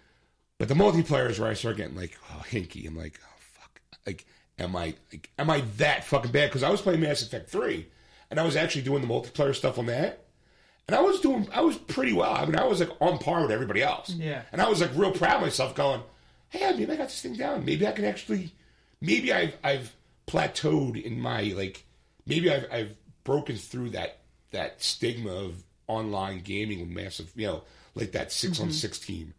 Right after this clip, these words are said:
Speaker 2: Yeah.
Speaker 1: Maybe because it's usually me and, like, two other guys, <clears throat> and we shooting, we're shooting bad guys, and those guys are shooting back, but I'm pretty good at that. Maybe I, maybe I've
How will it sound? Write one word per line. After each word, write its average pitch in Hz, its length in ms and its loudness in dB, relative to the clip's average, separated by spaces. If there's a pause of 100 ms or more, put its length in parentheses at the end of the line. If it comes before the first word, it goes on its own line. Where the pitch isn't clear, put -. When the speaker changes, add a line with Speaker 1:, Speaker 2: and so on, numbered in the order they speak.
(140)
Speaker 2:
Yeah. 143 220 -8 (880)
Speaker 1:
Maybe 190 380 4
because 123 320 0
it's 110 120 -8
usually 135 340 0
me 120 200 -2
and, 120 80 -4
like, 104 160 -4
two 120 160 -4
other 98 140 -4
guys, 110 640 0 (100)
<clears throat> 101 580 -8
and 110 140 -4
we 107 200 -4
shooting, 95 480 -8
we're 104 80 -6
shooting - 240 -8
bad - 240 0
guys, - 380 -10 (280)
and - 120 -8
those 90 100 -6
guys 92 200 -2
are 80 60 -6
shooting - 240 -8
back, - 260 -4
but 104 80 -6
I'm 104 60 -2
pretty 123 180 -2
good 339 140 2
at - 100 -4
that. - 220 -12 (380)
Maybe 320 300 4
I, 294 220 -2
maybe 175 360 4
I've 180 280 0